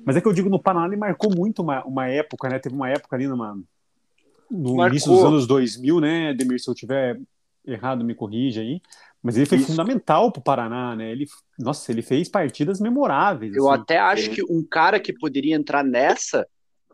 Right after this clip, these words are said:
Speaker 2: que teria mais moral, talvez, fosse o Caio Júnior.
Speaker 1: Pois é, eu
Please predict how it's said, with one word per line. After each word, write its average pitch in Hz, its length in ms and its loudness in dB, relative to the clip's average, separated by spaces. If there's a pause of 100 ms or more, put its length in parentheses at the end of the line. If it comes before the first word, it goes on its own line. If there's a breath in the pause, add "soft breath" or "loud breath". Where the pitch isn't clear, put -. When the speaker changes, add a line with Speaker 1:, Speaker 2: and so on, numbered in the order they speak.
(200)
Speaker 2:
que 123 100 -8
teria 127 440 2
mais 127 380 2
moral, 123 380 4
talvez, 123 440 2
fosse 165 340 -2
o - 20 -16
Caio 214 260 4
Júnior. 180 380 0 (1300)
Speaker 1:
Pois 165 300 -2
é, 151 140 0
eu 160 80 -2